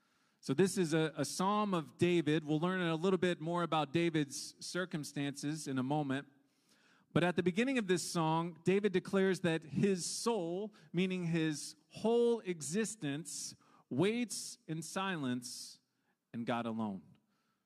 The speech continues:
From the Lord comes salvation, and that God alone is his rock, his fortress,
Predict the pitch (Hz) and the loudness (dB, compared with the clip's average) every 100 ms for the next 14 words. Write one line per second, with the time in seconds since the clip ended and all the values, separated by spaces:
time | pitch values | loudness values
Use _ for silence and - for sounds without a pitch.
0 | _ _ - 220 233 208 170 175 170 - | _ _ 0 0 0 -2 2 0 0 0
1 | 208 226 190 175 151 151 151 - 156 156 | 0 0 -2 -2 2 2 0 -2 -4 -4
2 | 156 143 139 165 170 208 208 180 165 175 | -2 -2 -2 -2 0 0 0 0 0 -2
3 | 175 143 139 113 117 185 196 185 - _ | 0 -2 -4 -8 -4 -4 -4 -6 -16 _
4 | _ 127 110 - 180 180 165 160 - - | _ -6 -6 -4 -4 -2 -4 -4 -8 -14